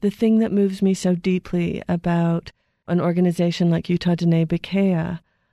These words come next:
where you have elders like Willie Grayeyes, who is now a county commissioner, or Jonah Yellowman, who is the spiritual advisor for Bears Ears Coalition,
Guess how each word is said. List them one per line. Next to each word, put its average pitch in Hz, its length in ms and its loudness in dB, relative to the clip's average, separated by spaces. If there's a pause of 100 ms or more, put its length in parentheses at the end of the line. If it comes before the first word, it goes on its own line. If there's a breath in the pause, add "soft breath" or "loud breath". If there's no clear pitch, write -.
where 175 120 2
you 175 120 2
have 190 480 0
elders 160 460 -2
like 156 340 -2
Willie 160 220 -2
Grayeyes, 156 580 -2
who - 140 -4
is 160 180 -4
now 156 400 0
a 156 60 -6
county 156 280 0
commissioner, 156 640 -2 (380)
or 160 220 2
Jonah 165 580 -2 (180)
Yellowman, 170 600 -2
who 165 180 0
is 165 140 0
the 170 80 -6
spiritual 160 460 -2
advisor 165 580 -2
for 156 320 -4
Bears 156 400 -2
Ears 160 220 -2
Coalition, 165 800 -4